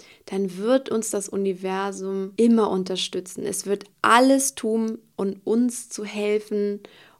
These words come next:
um uns Unterstützung zukommen zu lassen. Auch dort, wo wir scheinbar vor unüberwindbaren Hindernissen stehen. Das Universum ist einfach da.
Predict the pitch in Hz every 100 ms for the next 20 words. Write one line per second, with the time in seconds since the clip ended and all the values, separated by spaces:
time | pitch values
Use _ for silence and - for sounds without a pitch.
0 | - 202 196 202 214 214 - 202 202 190
1 | - 214 208 - 202 202 - 185 - 180
2 | 175 - 175 185 185 190 185 196 _ -
3 | - - - - 320 - 262 269 220 196
4 | - 190 185 190 185 180 202 - 220 262
5 | 220 190 190 190 180 - 247 254 196 202
6 | 180 254 311 196 190 202 254 226 180 175
7 | - - - - - 202 - _ _ -
8 | _ _ - 190 - 202 175 190 208 226
9 | 233 226 - 240 - - 208 208 202 -
10 | - 185 185 185